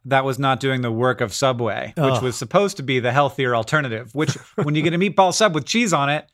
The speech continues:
Speaker 1: it's not that.
Speaker 2: Oh, yeah,
Speaker 1: That's
Speaker 2: I
Speaker 1: just a
Speaker 2: mean,
Speaker 1: big hamburger. <laughs>
Speaker 2: no foods are healthy foods. Food is food.
Speaker 1: Exactly.
Speaker 2: It's sustenance.
Speaker 1: Yes.
Speaker 2: It exists to be sustenance. Like, this, this weird hierarchical ranking of food is,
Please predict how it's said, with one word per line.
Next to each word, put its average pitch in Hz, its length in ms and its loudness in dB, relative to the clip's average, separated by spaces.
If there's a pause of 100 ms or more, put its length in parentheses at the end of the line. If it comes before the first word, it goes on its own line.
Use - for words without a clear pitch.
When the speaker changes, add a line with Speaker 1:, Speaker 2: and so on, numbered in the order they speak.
(140)
Speaker 1:
it's - 140 -20
not 113 640 -2 (460)
that. 95 420 -2
Speaker 2:
Oh, 208 340 2
yeah, 147 380 2
Speaker 1:
That's 156 140 2
Speaker 2:
I - 20 0
Speaker 1:
just 165 180 2
a 151 60 4
Speaker 2:
mean, 131 80 -2
Speaker 1:
big 143 180 2
hamburger. 113 680 0 (160)
<laughs> - 160 -20
Speaker 2:
no 214 200 2
foods 147 400 0
are 127 80 4
healthy 117 380 0
foods. 113 640 -4
Food 180 300 0
is 143 120 -4
food. 117 460 -2 (120)
Speaker 1:
Exactly. 147 680 -6
Speaker 2:
It's 143 160 -4
sustenance. 127 800 -2
Speaker 1:
Yes. 175 80 -4
Speaker 2:
It 139 40 -2
exists 139 360 -4
to 143 80 -8
be 131 100 -4
sustenance. 123 680 -4
Like, 135 260 -2
this, 143 260 -6
this 156 340 -6
weird 156 360 -2
hierarchical 143 840 0
ranking 131 380 -2
of 120 120 -2
food 127 300 -2
is, 117 240 -6